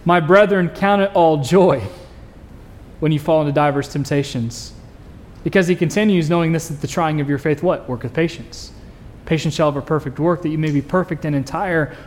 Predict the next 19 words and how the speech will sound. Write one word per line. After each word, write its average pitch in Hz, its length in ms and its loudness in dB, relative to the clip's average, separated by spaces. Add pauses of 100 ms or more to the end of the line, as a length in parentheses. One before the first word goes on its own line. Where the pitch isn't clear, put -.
(160)
wanting 156 460 0
nothing," 147 340 0
because 135 320 -2
it's 135 140 -10
the 147 100 0
way 151 220 2
of 135 100 -4
God 147 240 0
maturing 147 480 -2
us, 127 100 -4
growing 151 360 0
us, 123 100 -4
building 143 420 0
us. - 380 -12 (1200)
The 160 100 2
Greek 196 320 4
word 202 300 4
rendered 175 400 2
count 190 380 -2